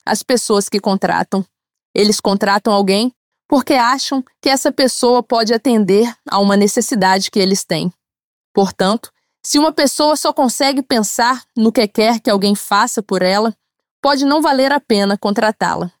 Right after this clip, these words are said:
As coisas acontecem quando se está disposto a trabalhar. Esses benefícios são coisas que pareceriam milagres se acontecessem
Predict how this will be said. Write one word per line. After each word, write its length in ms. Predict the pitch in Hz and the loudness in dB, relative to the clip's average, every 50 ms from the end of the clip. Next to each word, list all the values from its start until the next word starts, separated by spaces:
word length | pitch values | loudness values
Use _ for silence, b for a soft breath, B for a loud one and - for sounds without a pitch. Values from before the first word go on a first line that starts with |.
| _ _ _ _ _ _ _ _ _ _ _ _ _ | _ _ _ _ _ _ _ _ _ _ _ _ _
As 180 | - 202 - - | -4 -4 -4 -2
coisas 340 | - 220 208 208 208 202 | -2 0 0 2 0 0
acontecem 760 | 220 220 - - 214 208 208 220 202 208 226 226 - 262 247 - - _ _ _ | 0 0 0 0 -2 -2 0 0 0 0 0 -2 -2 -4 -6 -6 -8 _ _ _
quando 180 | - 277 285 269 | -2 -2 -2 -2
se 160 | - - 330 | -2 -2 -2
está 280 | 285 - - - 269 277 | -2 -2 0 -2 -2 -2
disposto 540 | 254 277 - - - 233 226 240 - - 247 | -2 -4 -8 -4 -2 0 0 0 0 -2 -4
a 60 | 233 | -2
trabalhar. 680 | - 233 233 214 240 226 202 190 180 175 190 - - - _ _ _ _ _ _ _ _ _ _ | 0 0 0 2 2 2 2 0 0 -2 -2 -4 -8 -16 _ _ _ _ _ _ _ _ _ _
Esses 280 | - 208 226 - 220 196 | 0 0 0 2 0 0
benefícios 800 | 190 214 208 208 202 - - - 240 262 - - 277 - - - - _ _ _ _ | 2 2 2 2 0 0 -2 -2 -2 -2 -2 -2 -4 -6 -6 -10 -14 _ _ _ _
são 240 | - - 277 254 233 | -6 -2 0 0 2
coisas 420 | - 285 277 302 285 269 277 - | 2 2 0 2 0 0 -2 -2
que 120 | - 302 262 | -2 -4 -2
pareceriam 800 | - 269 269 277 285 262 - - 254 226 240 247 262 269 269 - - _ _ | 0 2 2 2 2 0 2 0 2 2 2 2 2 0 0 -2 -6 _ _
milagres 760 | 254 269 294 247 214 202 202 202 196 196 208 202 - - - - _ _ _ _ _ _ _ - | 0 2 2 4 2 2 2 0 0 -2 -4 -4 -4 -8 -10 -12 _ _ _ _ _ _ _ -8
se 100 | - 240 | -4 -4
acontecessem 920 | 220 - 233 220 202 247 220 - - - 226 233 247 - - 254 240 | -4 -2 -2 -2 0 2 0 0 0 0 0 0 2 0 0 -2 -2